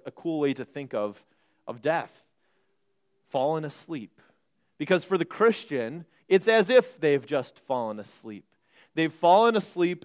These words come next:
and they have woken up in the presence of God, where incidentally,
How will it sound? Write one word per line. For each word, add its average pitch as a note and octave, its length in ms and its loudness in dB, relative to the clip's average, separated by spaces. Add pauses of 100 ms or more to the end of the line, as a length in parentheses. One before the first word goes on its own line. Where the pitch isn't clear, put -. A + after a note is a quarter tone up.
(120)
and C#3 160 -4
they C#3 80 -2
have B2+ 220 -2
woken D3 420 -4
up C3 300 -4 (220)
in B2+ 100 -14
the A#2+ 80 -12
presence B2 520 -4
of A#2+ 120 -8
God, A#2 280 -2
where C3+ 200 -2
incidentally, D3+ 1040 -6